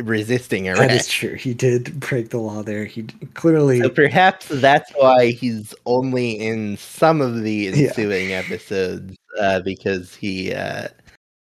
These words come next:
Speaker 1: serves a little bit of time for resisting arrest.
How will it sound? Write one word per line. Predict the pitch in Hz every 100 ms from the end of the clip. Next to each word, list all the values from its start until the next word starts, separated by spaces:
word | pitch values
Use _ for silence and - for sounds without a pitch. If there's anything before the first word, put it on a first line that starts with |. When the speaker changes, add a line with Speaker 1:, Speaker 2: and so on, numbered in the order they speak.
| _ _
Speaker 1:
serves | - - 117 113 107 101 -
a | 98
little | 117 131 117
bit | 104 104
of | 95
time | - 110 90 87
for | 87 98
resisting | 90 92 104 98 - 123 104
arrest. | 107 113 170 _ _